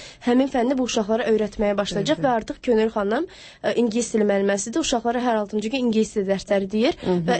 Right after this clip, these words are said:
Speaker 1: digərləri də bu həftədən artıq başlayacaqlar onları dərs deməyə. Belə.
Speaker 2: Aha. Ə,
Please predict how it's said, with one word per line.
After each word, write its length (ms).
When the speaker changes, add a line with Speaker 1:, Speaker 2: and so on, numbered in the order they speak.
Speaker 1:
digərləri 520
də 80
bu 80
həftədən 360
artıq 260
başlayacaqlar 560
onları 280
dərs 220
deməyə. 320
Belə. 220
Speaker 2:
Aha. 180
Ə, 60